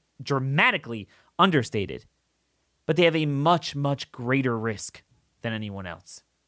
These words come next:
Four point four times greater. Truly, truly disgusting.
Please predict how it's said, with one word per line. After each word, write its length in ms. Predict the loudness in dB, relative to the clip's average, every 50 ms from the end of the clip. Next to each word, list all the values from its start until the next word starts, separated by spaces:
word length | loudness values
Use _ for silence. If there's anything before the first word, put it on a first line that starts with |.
| _ _ _ _ _ _
Four 360 | _ _ -8 -4 -2 -2 -2
point 260 | 0 -2 -4 -4 -4
four 180 | -4 -4 -4 -4
times 340 | -4 -4 -6 -6 -6 -8
greater. 400 | -10 -8 -8 -8 -10 -12 -14 -20 _ _ _ _ _ _ _ _ _ _ _ _ _ _ _ _ _ _ _ _ _ _ _ _ _ _ _ _ _ _ _ _ _ _ _ _ _ _ _ _ _
Truly, 480 | -16 -14 -8 -2 0 2 2 4 2 0
truly 320 | 0 -2 -4 -2 -2 -2
disgusting. 720 | -4 -4 -6 -6 -6 -6 -6 -8 -8 -12 -12 -14 -20 -20